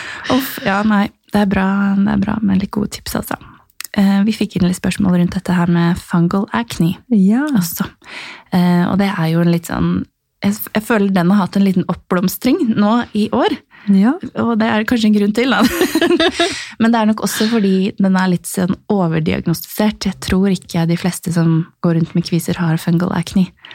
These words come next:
Speaker 2: Nei.
Speaker 1: Og jeg vet ikke om dere har hørt om det, men det er jo på en måte akne som, som kommer av for mye gjærsopp i huden. At det,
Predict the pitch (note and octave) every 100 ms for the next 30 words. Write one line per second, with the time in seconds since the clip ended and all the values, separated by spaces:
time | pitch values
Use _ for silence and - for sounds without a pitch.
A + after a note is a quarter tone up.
0 | - - F3+ E3 - F3 F3 F3+ F#3+ _
1 | F#3 E3+ - F#3 F3+ F#3 D#3+ - E3+ G3+
2 | F#3+ F#3 E3+ E3+ D3+ D#3 F3+ E3 - E3+
3 | E3 - _ _ _ _ - - - E3
4 | D#3+ F3 E3 E3+ F3 - - - F3+ -
5 | E3+ D#3+ E3 - E3+ D#3+ E3+ F3 E3+ E3+
6 | E3 F3 E3+ F3 E3 - - - F3 F3+
7 | F3 C#4 - F#3+ F#3 F3